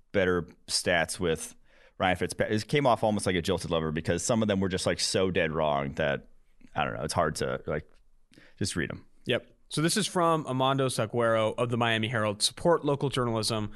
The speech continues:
Speaker 2: Support the Miami Herald. Go check out the article. Subscribe if they do have this subscription model." But I'll read some of the quotes off here.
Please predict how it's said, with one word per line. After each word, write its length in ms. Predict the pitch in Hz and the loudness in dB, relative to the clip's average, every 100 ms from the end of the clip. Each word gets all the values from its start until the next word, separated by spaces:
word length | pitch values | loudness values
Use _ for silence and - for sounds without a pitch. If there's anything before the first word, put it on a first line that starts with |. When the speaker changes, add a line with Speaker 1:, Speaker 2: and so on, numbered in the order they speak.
| - | -10
Speaker 2:
Support 380 | - 120 156 147 | -8 -2 0 0
the 60 | 131 | 0
Miami 320 | 131 120 117 | 2 2 2
Herald. 360 | 113 104 101 - | 0 0 -2 0
Go 120 | 131 | 0
check 200 | 123 135 | 0 0
out 120 | 117 | 0
the 80 | 113 | 0
article. 280 | 104 98 101 | 0 0 -4
Subscribe 560 | - 113 - 131 120 110 | -4 -6 -2 2 2 0
if 80 | |
they 100 | 104 | -2
do 180 | 104 113 | -2 0
have 160 | 110 104 | 0 0
this 120 | 104 | -4
subscription 440 | - - 107 - 104 | -6 -6 -6 -4 -2
model." 360 | 104 98 95 - 147 | 0 -2 -4 -10 -2
But 80 | 123 | 0
I'll 80 | |
read 160 | 131 147 | 2 0
some 160 | - 139 | 0 0
of 40 | |
the 60 | 117 | 0
quotes 220 | 113 104 | 0 0
off 120 | 101 | -2
here. 200 | - 90 | -4 -6